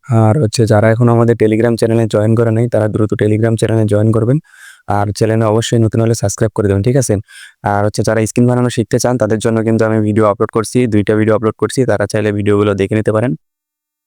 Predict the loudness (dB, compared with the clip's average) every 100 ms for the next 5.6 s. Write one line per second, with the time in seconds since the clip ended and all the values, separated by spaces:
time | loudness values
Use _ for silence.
0 | _ _ _ _ -8 -4 -2 -2 -2 -4
1 | -8 -20 -20 -8 -2 0 0 0 0 0
2 | 0 0 0 0 -2 -2 -2 -2 -2 0
3 | -2 0 -2 -2 -4 -4 -2 0 0 0
4 | 0 2 2 2 0 0 0 2 0 0
5 | -2 0 0 0 0 -2